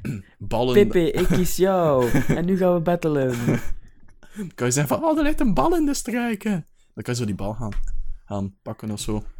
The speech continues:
Speaker 1: Dan kan je zo naar de gym gaan, dan kan je je spelers laten trainen. Dan kan je naar het voetbalveld gaan. Dan kan je ze, eh, ja, laten trainen. Trainen, wat doen die nog? Voetballers.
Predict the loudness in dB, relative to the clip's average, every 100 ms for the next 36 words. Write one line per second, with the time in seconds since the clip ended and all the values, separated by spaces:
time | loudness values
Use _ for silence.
0 | -18 -18 -6 -2 0 0 0 0 2 2
1 | 4 2 0 -2 0 0 0 -2 _ _
2 | _ -6 -4 0 0 2 0 -4 -6 -2
3 | 0 0 -4 _ _ _ -14 -6 -2 0
4 | 0 0 0 0 -2 -4 -6 -8 -10 -4
5 | 0 4 4 2 2 0 0 -2 -4 -8
6 | -16 -20 -20 _ _ _ _ _ _ -20
7 | -20 -10 -6 -6 -6 -10 -14 -10 -10 -12
8 | _ _ -20 -20 -20 -20 -18 -18 -18 -20
9 | -14 -12 -10 -10 -8 -10 -10 -10 -10 -16
10 | -20 -20 -20 -16 -2 2 2 2 0 2
11 | 2 4 4 2 0 0 0 -2 -2 -6
12 | -6 -4 -2 -4